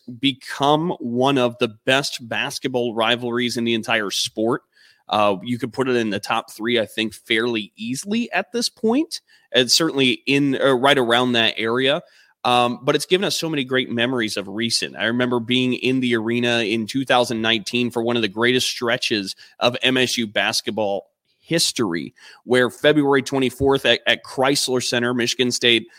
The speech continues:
comes from behind, knocks off a top ten Michigan team, uh, with injuries. Nick Ward was out for the game. Michigan State really kind of was left for dead by the media.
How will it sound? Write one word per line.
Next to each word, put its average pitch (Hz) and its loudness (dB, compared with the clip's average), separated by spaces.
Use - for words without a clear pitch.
comes 147 0
from 139 -4
behind, 127 2
knocks 131 -2
off 123 0
a 107 -2
top - -4
ten 123 -4
Michigan 123 0
team, 123 0
uh, 101 2
with 110 0
injuries. 131 0
Nick 131 2
Ward 123 2
was 127 -2
out 120 0
for 139 0
the 123 4
game. 123 2
Michigan 131 -2
State 127 -2
really 135 0
kind 127 0
of 127 -2
was 113 -6
left 120 -2
for 135 -2
dead 117 -2
by 117 4
the 120 0
media. 120 2